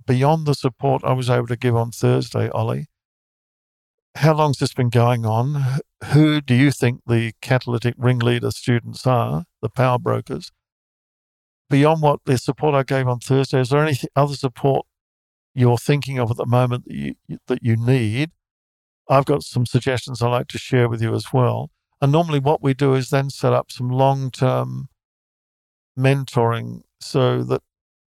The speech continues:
at least, and, and often we'll, g-, as well as the long-term mentoring, we'll do a, a fairly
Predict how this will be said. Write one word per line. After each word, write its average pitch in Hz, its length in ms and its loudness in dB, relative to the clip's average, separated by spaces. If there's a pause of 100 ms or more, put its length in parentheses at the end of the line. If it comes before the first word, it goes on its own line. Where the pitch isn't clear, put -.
(360)
at 147 140 -8
least, 147 440 -2 (760)
and, 143 180 0
and 151 140 4
often 170 320 0
we'll, 143 200 0
g-, - 100 -8 (180)
as 135 160 -4
well 170 120 4
as 170 100 0
the 143 100 0
long-term 139 580 0
mentoring, 131 720 -4 (1120)
we'll 143 160 4
do 147 260 4
a, 135 140 4 (440)
a 120 100 -4
fairly 139 500 2